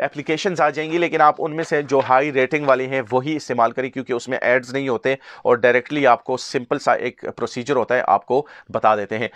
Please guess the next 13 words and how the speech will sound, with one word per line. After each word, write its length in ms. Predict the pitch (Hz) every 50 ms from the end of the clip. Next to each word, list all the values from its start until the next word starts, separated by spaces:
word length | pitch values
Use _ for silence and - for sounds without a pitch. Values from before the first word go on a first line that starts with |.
| - - - - _ -
तो 80 | 143
आप 320 | 135 - - 170 175 180 - -
ट्राई 200 | 165 165 185 202
करें 200 | 202 214 214 214
उस 160 | 208 - -
पर, 180 | - 196 208 214 - - - - _
इंशाल्लाह 400 | - 165 170 - 170 180 170 165 - -
आपका 360 | 151 156 - - 170 165 165 147 - 156
वीज़ा 400 | 135 117 127 143 143 147 190 185
भी, 200 | 143 160 160 160
आपका 360 | - - 135 131 - 139 131 -
इकामा, 360 | - - - 131 131 143 156 165
आपका, 420 | - - 131 127 - - 135 123